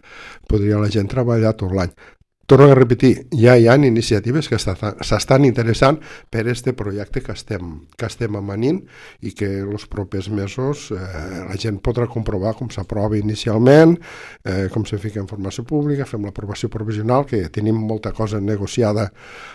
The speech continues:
en urbanisme i a l'Agència Catalana de l'Aigua, pel tema dels, de les aigües residuals, etcètera, etcètera. Ja estem preparant terreno precisament perquè si ve un, si venen iniciatives, l'Ajuntament pugui actuar en positiu amb aquesta gent.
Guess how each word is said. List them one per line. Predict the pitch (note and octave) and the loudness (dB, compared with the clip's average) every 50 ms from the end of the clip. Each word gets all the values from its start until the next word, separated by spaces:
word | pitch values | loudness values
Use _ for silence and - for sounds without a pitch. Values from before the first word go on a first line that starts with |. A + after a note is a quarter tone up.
| _ _ | _ _
en | A2 A2 A2+ | -4 0 0
urbanisme | A#2 A2 G2+ A2 G#2+ G#2+ A#2 A#2 A2 G#2+ A2 G#2 G2 | 0 0 2 0 0 2 2 0 0 0 -2 -2 -2
i | |
a | F#2 F#2+ | -2 -2
l'Agència | G2 F#2 G#2 G#2+ - - - | -2 -2 -4 -6 -6 -4 -6
Catalana | G2 F#2 F#2 F2+ F#2 F#2+ F#2 F#2+ G2 F#2 | -6 -6 -4 -4 -4 -4 -4 -4 -4 -2
de | G2 | -2
l'Aigua, | G2+ A#2+ C3 D3 E3 C#3 | 0 2 2 2 0 -2
pel | G#2 F#2 - - | -6 -10 -12 -10
tema | - G2+ G2+ G2+ F#2 | -8 -6 -4 -4 -6
dels, | F#2 D#2+ D#2 F#2 F#2 F2+ | -6 -8 -10 -12 -10 -10
de | G2+ - F#2 G2+ G2+ F#2+ F#2+ | -10 -10 -8 -8 -8 -6 -6
les | F#2+ F#2+ | -8 -8
aigües | F#2 G2 F2 G2+ G2 G2 | -8 -8 -8 -8 -8 -8
residuals, | G2+ F#2+ G2+ G2 G2 G2+ A2 B2+ C3 C#3 C3+ A#2 G#2+ | -8 -8 -8 -10 -6 -4 -4 -2 -2 -4 -6 -6 -8
etcètera, | G2 G#2 G2 F2 G2+ G#2 A2 A#2 | -8 -10 -10 -10 -8 -6 -4 0
etcètera. | B2 C#3 C3 C3 D3+ F#3 - - - - - - - - _ _ _ _ - _ _ _ C3 | 0 0 0 0 -4 -6 -6 -8 -20 -20 -20 -20 -20 -20 _ _ _ _ -20 _ _ _ 4
Ja | D3 | 4
estem | C#3+ - F3 D#3+ - | 6 6 2 4 4
preparant | - - - C3+ B2 C3 C3+ - | 2 4 4 4 4 2 0 0
terreno | D3+ B2 A#2+ A#2 B2+ C#3 | 0 0 0 -2 -2 -4
precisament | - C#3+ C3+ A#2+ B2+ A#2+ A2+ G2+ G#2+ C3 D3+ D#3 D3+ - - _ _ - G#2 G2 | -4 -4 -4 -2 -2 -2 -2 -2 -2 -2 -2 -4 -8 -12 -20 _ _ -20 -14 -8
perquè | - A2 G2+ - | -8 -8 -8 -8
si | G2+ - - A2 G2+ | -10 -8 -8 -6 0
ve | C3 C#3+ | 0 0
un, | C#3+ B2+ - A#2 A#2+ A#2 A#2 A#2 - - - | 0 0 -2 -2 -2 -2 -2 -4 -6 -12 -8
si | - - B2 | -6 0 2
venen | C#3 D3 C#3+ C#3 C3 C3 | 2 4 4 4 4 2
iniciatives, | C3 A#2+ - - B2 - - D3+ E3 D3+ - - | 0 0 -2 -4 -4 -2 -4 -4 -4 -4 -4 -2
l'Ajuntament | C3+ C3 C#3 C3+ A#2+ C3 C3 B2 A#2 - B2+ B2+ D3+ F3 F#3 F#3+ F3 D#3 C#3 B2+ _ - | 2 4 4 4 4 2 -2 -2 -2 -2 0 2 2 2 2 0 -2 -6 -10 -12 _ -6
pugui | - C3+ C#3 C#3 D3+ D#3+ D3+ | -2 -2 0 0 0 0 -2
actuar | - - - - A#2 C3 E3+ F#3 - | -2 -6 -6 -2 0 0 0 -2 -4
en | A#2 A#2+ A#2 A#2 - | -6 -6 -8 -6 -4
positiu | B2 A#2 G#2+ A2 G#2+ - F3 G3 A3+ - - | -4 -2 -2 -2 -4 -4 -6 -6 -6 -8 -10
amb | B2+ A#2 | -10 -8
aquesta | C#3 - - C#3+ A#2+ | -8 -4 -4 -2 0
gent. | D3 C3 F2+ | 0 -2 -2